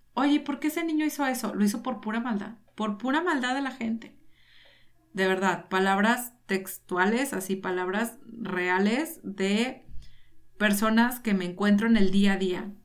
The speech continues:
"Lo hace por fregar". ¿Por qué te dijo, "Ay, no sé, por fregar"?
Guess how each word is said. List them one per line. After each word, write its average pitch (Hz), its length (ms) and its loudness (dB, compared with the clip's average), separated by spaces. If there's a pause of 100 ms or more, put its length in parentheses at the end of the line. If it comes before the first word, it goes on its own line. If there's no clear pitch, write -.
(460)
"Lo 214 180 2
hace 233 180 4
por 240 200 0
fregar". 180 720 -2
¿Por 226 140 -2
qué 294 100 0
te 330 140 0
dijo, 285 200 2
"Ay, 220 140 6
no 254 140 2
sé, 247 220 0
por 208 160 -8
fregar"? 185 520 -6